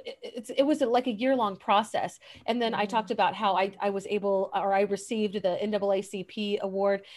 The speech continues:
Speaker 1: and I went on to have a glorious next year, but it wasn't because, like, it was easy at all. It was because I was just trying to find a way out of the
Speaker 2: Mm-hmm.
Speaker 1: hole, you know? And
Speaker 2: Yeah.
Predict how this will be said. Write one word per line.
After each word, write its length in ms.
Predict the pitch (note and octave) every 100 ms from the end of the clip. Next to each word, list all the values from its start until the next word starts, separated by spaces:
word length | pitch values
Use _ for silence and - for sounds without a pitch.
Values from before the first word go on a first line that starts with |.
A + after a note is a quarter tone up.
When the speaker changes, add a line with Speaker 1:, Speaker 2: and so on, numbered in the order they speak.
| -
Speaker 1:
and 160 | G#3 G3
I 80 | F#3+
went 220 | G3 G#3
on 160 | G3 F#3+
to 80 |
have 160 | G3+ G3+
a 100 | F#3+ -
glorious 540 | G#3 A#3+ D4 G3+ F#3+
next 380 | A3 A#3+ - -
year, 260 | F#3 E3+ F3 - -
but 80 | B3
it 80 | A#3
wasn't 260 | B3 C4+
because, 440 | A3+ A3 B3 A#3+ A3
like, 280 | G#3 F#3 G#3
it 80 |
was 140 | G3 F#3
easy 340 | A#3+ B3+ G#3+
at 80 | F3+
all. 180 | A#3 A3+
It 40 |
was 140 | F#3 F#3+
because 200 | G#3+ G#3+
I 100 | F#3
was 120 | F#3
just 160 | G#3 -
trying 220 | A3 G3+
to 80 | G3
find 240 | G3+ G3
a 60 | F3+
way 320 | G3+ G#3 F#3+
out 200 | F#3 G3
of 120 | F3
the 60 | F3
Speaker 2:
Mm-hmm. 100 | D#3
Speaker 1:
hole, 400 | C4+ G#3+ B2+ - - _ _
you 100 | G#3+
know? 300 | F#3+ G#3+ - A#3+
And 260 | G#3 F3
Speaker 2:
Yeah. 220 | D#3+ D#3+